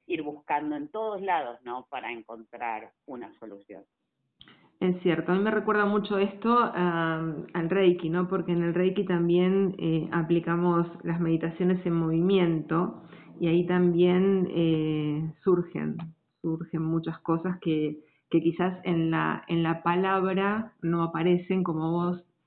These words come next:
Speaker 2: bien dijiste hace un rato, está esa resistencia, ¿no?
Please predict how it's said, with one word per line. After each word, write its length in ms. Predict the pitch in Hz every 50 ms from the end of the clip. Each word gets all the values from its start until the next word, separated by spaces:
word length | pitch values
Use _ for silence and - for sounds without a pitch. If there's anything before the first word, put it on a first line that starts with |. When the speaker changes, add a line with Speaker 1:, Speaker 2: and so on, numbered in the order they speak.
| _ _ _ _ -
Speaker 2:
bien 160 | - 170 170
dijiste 300 | 165 165 - 185 180 180
hace 140 | 175 - 165
un 60 | 165
rato, 480 | 180 196 190 190 - 151 147 160 180 - _ _
está 300 | - 160 - _ 170 170
esa 200 | 180 180 180 165
resistencia, 960 | 165 165 165 165 165 165 156 - - 220 220 202 185 180 180 - - 165 151 151
¿no? 360 | 165 175 196 226 262 285